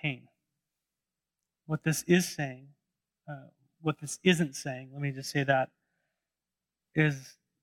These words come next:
believers are not sinless. We do sin. Uh, we do get annoyed with one another. Amen? Perhaps my announcement this morning annoyed you.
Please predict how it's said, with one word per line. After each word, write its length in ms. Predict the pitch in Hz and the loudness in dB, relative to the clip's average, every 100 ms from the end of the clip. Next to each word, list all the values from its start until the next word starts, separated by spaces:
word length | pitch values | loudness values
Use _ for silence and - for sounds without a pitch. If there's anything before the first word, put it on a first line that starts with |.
| _ | _
believers 460 | 147 151 165 160 156 | 0 4 6 4 4
are 80 | |
not 240 | 147 147 - | 2 0 -2
sinless. 640 | - 147 127 107 - - _ _ - | -4 -4 -4 -14 -20 -20 _ _ 0
We 100 | 156 | 2
do 160 | 151 147 | 4 2
sin. 320 | - 123 - _ _ _ _ _ _ _ _ _ _ 160 | 0 -14 -14 _ _ _ _ _ _ _ _ _ _ -6
Uh, 140 | 143 | 0
we 160 | 151 160 | 2 2
do 560 | 123 180 202 165 165 151 | 6 8 10 8 6 2
get 140 | 160 | 6
annoyed 340 | 156 156 160 147 | 8 10 8 8
with 220 | 147 - | 4 2
one 120 | 151 | 2
another. 420 | 131 131 127 127 _ _ _ _ 151 | 4 2 -2 -6 _ _ _ _ 4
Amen? 360 | 151 156 185 - _ _ _ _ _ _ _ _ - | 6 6 4 -2 _ _ _ _ _ _ _ _ 6
Perhaps 320 | 170 185 - | 8 8 8
my 120 | 180 | 8
announcement 560 | 165 160 165 - 156 143 | 10 8 6 2 -4 -2
this 180 | 139 | 0
morning 240 | 156 143 139 | 4 4 6
annoyed 320 | 139 143 127 | 6 4 2
you. 180 | 117 | -2